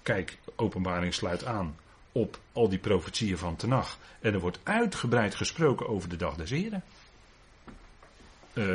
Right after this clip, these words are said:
Paulus spreekt over de dag des Heren, Petrus sprak erover. Was een bekend gegeven. En als het dan zo staat in Openbaring één vers tien, is gewoon een bekend gegeven, is gewoon de dag des Heren.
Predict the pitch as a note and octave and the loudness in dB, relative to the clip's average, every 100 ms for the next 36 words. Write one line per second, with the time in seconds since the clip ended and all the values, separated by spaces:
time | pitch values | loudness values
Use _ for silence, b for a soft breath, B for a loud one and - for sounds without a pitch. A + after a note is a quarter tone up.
0 | F2+ A#2 D#3 G3+ - A3 G#3 G3+ G3+ F#3 | 2 4 4 2 2 0 0 -2 -2 0
1 | F#3+ F3+ E3+ E3+ F3+ F3+ C3+ - C3+ E3+ | 0 0 -2 0 0 0 -2 0 2 2
2 | F3 - E3 D#3+ D3+ D3 C#3 C3+ D3 B | 0 -2 -4 -4 -2 -2 -2 -4 -10 B
3 | B B B F3+ C3+ - D3+ A2+ - - | B B B -2 0 2 4 4 0 -2
4 | C#3 F#3+ F#3 F#3 - - A#2+ B2+ G2+ G2 | 0 0 -2 -6 -10 -8 -2 0 0 0
5 | F2+ F#2 E2 A#2 F2+ - G2 F#2 - F2+ | 0 0 -2 -2 -4 -4 -6 -4 -2 -2
6 | F#2 F2+ F2+ G2 F2 D#2+ - D3 E2+ - | 0 -2 -2 -2 -4 -4 -2 0 -2 -6
7 | B B - F3 A2+ F2+ - F3 - - | B B 0 2 4 4 4 2 0 -2
8 | C#3+ F#2+ - D#3 F#2+ F2 D#2 D#2 A2 F#3 | -2 -2 -2 -2 0 -2 -2 -4 -4 -4
9 | G#3 | -4